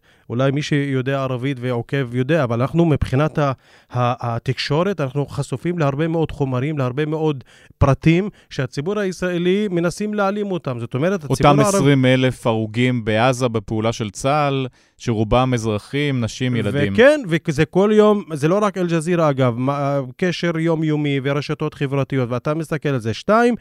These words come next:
Speaker 1: הציבור הערבי נמצא עכשיו בין הפטיש לסדן. מצד אחד, הוא רוצה את האזרחות שלו, והוא מבין בדיוק לאן זה יכול להוביל. מצד שני, לא יכול להיות אדיש כלפי מה שקורה, ולכן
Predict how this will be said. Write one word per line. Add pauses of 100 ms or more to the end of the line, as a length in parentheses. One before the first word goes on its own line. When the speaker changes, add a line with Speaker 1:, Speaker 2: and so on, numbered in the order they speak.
(300)
Speaker 1:
הציבור
הערבי
נמצא
עכשיו
בין
הפטיש
לסדן.
מצד
אחד,
הוא
רוצה
את
האזרחות
שלו,
והוא
מבין (160)
בדיוק
לאן
זה
יכול
להוביל. (280)
מצד
שני,
לא
יכול
להיות
אדיש
כלפי
מה
שקורה,
ולכן